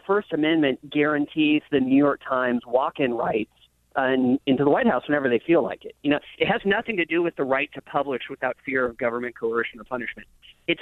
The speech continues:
actually just about, uh, blue check marks on Twitter giving, uh, an all-access pass to the White House press staff whenever they want it.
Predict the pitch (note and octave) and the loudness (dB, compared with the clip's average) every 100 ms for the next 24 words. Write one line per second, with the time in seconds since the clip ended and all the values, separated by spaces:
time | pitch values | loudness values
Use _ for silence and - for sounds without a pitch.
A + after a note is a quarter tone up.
0 | - E3 E3 - F3+ D#3 D#3+ - D#3 D3 | -4 -4 -4 -2 -4 -2 -2 -2 -4 -2
1 | B2 A#2+ A2+ - _ _ - C#3+ C#3 C3 | 0 0 -4 -8 _ _ -4 -2 0 0
2 | B2+ C#3 C#3+ - D#3 - C3 B2+ C3+ A#2+ | -2 -4 -4 -4 -6 -4 -8 -6 -8 -8
3 | - - A2 G#2+ - - _ - C#3 C3+ | -8 -2 0 0 -4 -14 _ 0 0 2
4 | B2+ B2 C3 - B2+ C3 C#3 B2+ A#2+ A#2+ | -2 -2 -4 -2 0 0 0 0 2 2
5 | A#2+ - A#2+ - A2 A2 - C3+ A#2 A2+ | -2 -8 -12 -6 -4 -4 -8 -14 -10 -10
6 | G#2+ A2+ - A2 G#2 - _ - - - | -6 -6 -4 -4 -6 -12 _ -4 -4 -2
7 | A2 G2 A2+ G#2+ - G2+ G2 G2+ E2 | -4 -4 -4 -4 -4 -10 -12 -14 -14